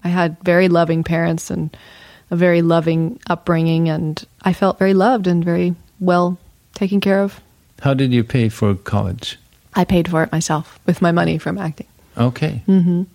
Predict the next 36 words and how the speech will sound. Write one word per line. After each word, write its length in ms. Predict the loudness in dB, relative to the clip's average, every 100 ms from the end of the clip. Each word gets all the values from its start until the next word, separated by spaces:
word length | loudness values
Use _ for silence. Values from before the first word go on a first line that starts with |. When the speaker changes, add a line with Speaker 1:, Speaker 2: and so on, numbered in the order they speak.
| _ _
Speaker 2:
That's 180 | -10 -2
a 60 | 0
nice 440 | 2 0 -4 -10
thing. 280 | -8 -6 -8 -8 0
Speaker 1:
I 200 | 2 2
know. 360 | 2 2 0 -6 _ _
I 140 | -2 0
know. 360 | 2 0 -2 -6
It 60 | -6
was 180 | -4 0
really 280 | 2 2 4
neat. 260 | 2 0 -6 _ _ _
Really 320 | -4 0 2 0
neat. 240 | -2 -6 -12 _ _ _ -20 -18 -18 -18 -20 -20 -20 -20 -20 -20 _
Speaker 2:
What 260 | -2 -2 0
would 180 | -2 0
you 120 | -2
say 420 | 0 0 2 0
are 180 | 0 2
your 200 | 2 2
best 520 | 0 -2 -2 -4 -12
virtues? 680 | -8 -2 -2 -2 -8 -10 -2
Speaker 1:
Mm-hmm. 200 | 2 4
Speaker 2:
That's 280 | 2 2 0
a 120 | -2
hard, 280 | 0 -2 -2
uh, 260 | -6 -4 -6 -6 -16 -20 _
word 220 | -2 0 0
for 120 | -2
me 120 | -4
to 140 | -4
say. 180 | -8 -8
Can 160 | -2 -2
you 60 |
say 180 | 0 -2
it? 140 | -6